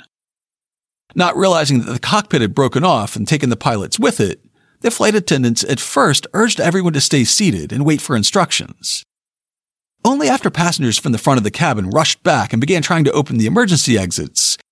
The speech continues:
did the flight attendants realize that they were on their own. Finally, the flight attendants and passengers opened the six emergency exits, deploying the inflatable slides.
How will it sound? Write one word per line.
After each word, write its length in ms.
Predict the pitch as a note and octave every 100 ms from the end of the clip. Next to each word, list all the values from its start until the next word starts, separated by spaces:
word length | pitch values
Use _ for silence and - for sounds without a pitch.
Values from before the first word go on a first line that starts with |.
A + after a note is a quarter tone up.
| _
did 140 | A3+
the 60 | B3
flight 260 | - D#3 E3+
attendants 420 | C#3+ C3+ C#3 -
realize 400 | A#2+ G#2 G2+ G#2
that 160 | F2
they 140 | - D#3
were 180 | D3 F#2
on 100 | D#2
their 180 | D#2+
own. 520 | A2 F#2+ G1+ - - - _ _ _ _ _ _ _ _ _ _ _ _ _
Finally, 380 | G#3 F#3+ E3+ E3
the 100 | C#3+
flight 260 | - A3
attendants 420 | C4 G#3+ F3+ D3+ -
and 120 | A#2+
passengers 440 | C#3 B2+ A#2+ G2 -
opened 260 | D#3+ F3+
the 60 | B2
six 300 | - F#3 -
emergency 500 | B2 D#3+ D#3+ D#3 D3+
exits, 540 | C#3 C3+ - - -
deploying 440 | - G#3 - G#3 G3+
the 120 | G3+
inflatable 460 | F#3+ - F2 F2+ -
slides. 1000 | - F#2+ - - - _ - - -